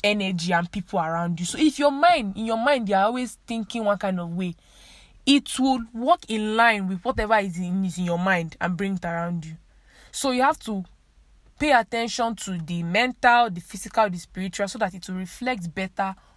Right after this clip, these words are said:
on the physical. So if you're always wondering why some kind of people are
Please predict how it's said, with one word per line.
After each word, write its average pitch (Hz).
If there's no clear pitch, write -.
on 180
the 165
physical. 175
So 302
if 285
you're 285
always 320
wondering 269
why 226
some 190
kind 208
of 180
people 214
are 170